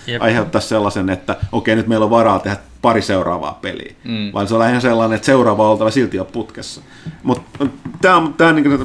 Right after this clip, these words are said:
Speaker 2: puhutaan tästä rahapuolesta, että mulla on, mä kallistun enemmän uskomaan sitä, että nämä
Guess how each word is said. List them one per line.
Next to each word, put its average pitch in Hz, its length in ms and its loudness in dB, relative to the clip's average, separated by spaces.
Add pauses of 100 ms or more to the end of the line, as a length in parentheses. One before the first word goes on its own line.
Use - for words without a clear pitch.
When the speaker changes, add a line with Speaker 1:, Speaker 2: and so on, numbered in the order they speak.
Speaker 2:
puhutaan 131 340 2
tästä 151 180 -2
rahapuolesta, 107 560 2
että 113 120 -2
mulla 127 120 4
on, 131 120 2 (400)
mä 135 60 -2
kallistun 185 800 4
enemmän 147 440 6
uskomaan 104 720 0 (340)
sitä, 107 300 0
että 98 140 -4
nämä 101 100 -2